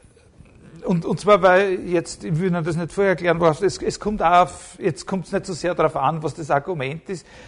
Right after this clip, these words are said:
sondern wie er es präsentiert, das ein bisschen auf das horchen. Also er sagt, ich hab da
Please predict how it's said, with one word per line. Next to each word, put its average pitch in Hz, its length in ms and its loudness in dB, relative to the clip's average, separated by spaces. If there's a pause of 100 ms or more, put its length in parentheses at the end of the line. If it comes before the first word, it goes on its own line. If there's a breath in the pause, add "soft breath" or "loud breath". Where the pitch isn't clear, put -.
sondern 160 400 -2
wie 190 180 4
er 208 60 10
es 208 80 -6
präsentiert, 185 800 0
das 127 100 -4
ein 135 60 -4
bisschen 139 220 -4
auf 123 140 -4
das 135 200 -6
horchen. 120 540 -2
Also 143 200 -2
er 185 120 2
sagt, 190 240 -4 (580 loud breath)
ich 202 120 0
hab 208 200 0
da 202 280 4